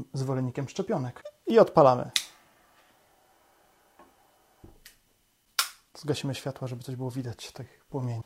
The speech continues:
Alkohol jest o tyle mało bezpiecznym paliwem, że jego płomienie są właśnie bardzo słabo widoczne, dopóki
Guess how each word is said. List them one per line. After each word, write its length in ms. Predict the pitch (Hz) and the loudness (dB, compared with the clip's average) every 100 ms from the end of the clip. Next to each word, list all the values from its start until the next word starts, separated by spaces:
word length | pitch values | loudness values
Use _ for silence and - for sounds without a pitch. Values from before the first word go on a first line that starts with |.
| - | 4
Alkohol 520 | 160 247 233 220 190 | 6 6 6 8 6
jest 200 | 165 - | 4 0
o 80 | - | 0
tyle 360 | 208 180 156 120 | 4 4 4 0
mało 240 | 160 175 160 | 0 4 4
bezpiecznym 540 | 143 - 175 - 143 | 4 0 -4 -2 -2
paliwem, 520 | 139 175 139 143 175 170 | 0 2 2 2 0 -6
że 140 | 139 143 | -4 -2
jego 200 | 143 139 | -2 -2
płomienie 380 | 151 151 156 | -2 -2 -4
są 220 | 143 147 131 | -6 -6 -2
właśnie 500 | 151 127 - 151 143 | -2 -2 -4 -6 -2
bardzo 360 | 139 135 135 | -2 -2 -4
słabo 360 | 131 143 135 135 | -4 -4 -2 -2
widoczne, 680 | 139 131 123 - 131 151 170 - - | 0 0 -2 -6 -4 -4 -4 -10 -16
dopóki 480 | 135 131 139 131 147 | -12 -10 -12 -14 -16